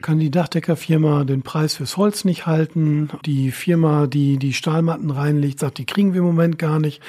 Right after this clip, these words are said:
Alles verzögert sich, alles geht nach hinten. Die Preise steigen auch weiterhin. Und dann hat man tatsächlich ein echtes Problem. Wie löst man das? Einfach sich hinsetzen und sagen, "Wissen Sie was, äh, hier sind nochmal hunderttausend Euro, kostet Sie die Rate X, das schaffen Sie schon", oder wie macht man das?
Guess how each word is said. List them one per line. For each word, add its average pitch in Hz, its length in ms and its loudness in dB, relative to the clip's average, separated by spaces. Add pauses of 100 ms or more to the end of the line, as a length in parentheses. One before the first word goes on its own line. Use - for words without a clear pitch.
(180)
Alles 160 240 2
verzögert 185 520 0
sich, 160 220 -6
alles 151 220 -4
geht 160 160 -6
nach 139 120 -4
hinten. 185 440 2 (340)
Die 151 80 0
Preise 147 480 0
steigen 135 480 -6
auch 135 240 -8
weiterhin. 147 680 2 (500)
Und 139 160 -4
dann 127 160 -2
hat 135 120 -6
man 135 120 -2
tatsächlich 135 460 -6
ein 139 60 -8
echtes 147 320 -12
Problem. 127 440 -14 (400)
Wie 165 200 2
löst 233 200 0
man 143 120 -2
das? 92 260 -12 (320)
Einfach 196 260 0
sich 185 160 0
hinsetzen 208 480 2
und 175 100 2
sagen, 175 260 2 (100)
"Wissen 185 160 2
Sie 175 60 2
was, 180 280 0
äh, 156 160 0
hier 175 160 4
sind 180 160 -2
nochmal 185 300 2
hunderttausend 160 580 0
Euro, 175 460 2 (260)
kostet - 300 -2
Sie 180 100 0
die 151 140 2
Rate 143 360 0
X, - 160 0
das - 160 -6
schaffen 180 220 2
Sie 208 120 0
schon", 233 340 0
oder 156 380 0
wie 143 60 -2
macht 123 200 -8
man 117 100 -12
das? 139 240 -18